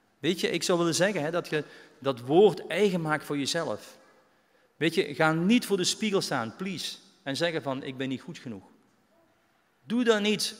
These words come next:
Neem dat terrein terug, neem je identiteit, want daardoor gaat de wereld veranderen en God, gaat God blij zijn met deze wereld. Dan verheug je op God. Weet je, als je eigen kind zegt, en je moet je voorstellen voor de vaders en moeders, hè, als je eigen kind zegt, "Ik ben niet goed genoeg", dan breek je hart.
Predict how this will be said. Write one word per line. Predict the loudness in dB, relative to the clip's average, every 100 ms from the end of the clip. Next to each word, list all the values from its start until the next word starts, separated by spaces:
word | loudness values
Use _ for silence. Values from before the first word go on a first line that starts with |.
| -20 -20 _ -6
Neem | 2 4
dat | 4 4
terrein | 4 4 2 0
terug, | 2 4 4 0
neem | 0 0
je | 0 0
identiteit, | -2 -4 0 2 2 0 -4
want | -6 -2
daardoor | 0 2 2 4 4
gaat | 4 2
de | 2
wereld | 0 2 0
veranderen | 2 2 2 2
en | -2
God, | -2 -4
gaat | -2 -4 -6 -6
God | -6 -2
blij | 0 2 2
zijn | 2 0
met | -2 -2
deze | -4 -4
wereld. | -8 -8 -8 -10 -14 -20 -20 -20 _
Dan | 0
verheug | 2 6 4 4
je |
op | 0
God. | 2 0 0 -8 -14 -20 -20 _ _ _ _ _ _ _ _ -6
Weet | -2
je, | 0
als | 2
je | 2
eigen | 4 4 6 2
kind | 4 4
zegt, | 6 2 2
en | -2
je |
moet | -2
je | -2
voorstellen | 0 0 -2 -4
voor | -4
de |
vaders | -4 -4 -4 -4
en | -4
moeders, | -4 -6
hè, | -6
als | -8
je | -6
eigen | -4 -4 -2
kind | -2 0
zegt, | 0 -2
"Ik | -4
ben | -6 -4
niet | -4
goed | -6
genoeg", | -6 -6 -4
dan | -4
breek | -2 -2 -2
je | -6
hart. | -6 -8 -12